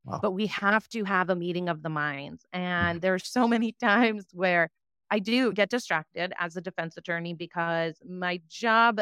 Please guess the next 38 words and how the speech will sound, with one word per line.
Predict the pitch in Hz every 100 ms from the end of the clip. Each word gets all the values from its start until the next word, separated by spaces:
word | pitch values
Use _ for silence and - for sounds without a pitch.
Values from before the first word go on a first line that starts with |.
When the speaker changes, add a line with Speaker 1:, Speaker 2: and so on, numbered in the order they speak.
| -
Speaker 2:
is | 202 190 175
not | 190 190 190
normally | 190 190 190 190 190 185 180
about, | 170 170 175 170 165 165 - - -
um, | 170 165
making | 170 165 180
sure | - 180
the | 165
person's | 180 165 170
actually | 165 - 175
innocent. | - 170 165 151 151
It's | 160 -
just | 160 -
about | 156 151 -
defending | 156 160 151 151
them | 151 147 139
Speaker 1:
Yeah. | 139 131 139
Speaker 2:
zealously, | 117 -
right? | - 73 - -
Speaker 1:
Yeah. | 120 190
Speaker 2:
So | 196 196
Chris | 202 202 196 185
would | 196 -
give | 190
me | 185
that | 175 175
reminder, | 170 165 165 165
"Is, | 170 160 _
you | - 190
know, | 175 -
is | 165
this | 180
person | - 202 214
actually | 202 208 196 156
wrongfully | 175 170 175 190 175
convicted | 170 165 165 170
because | 156 156 165
they're | 160 160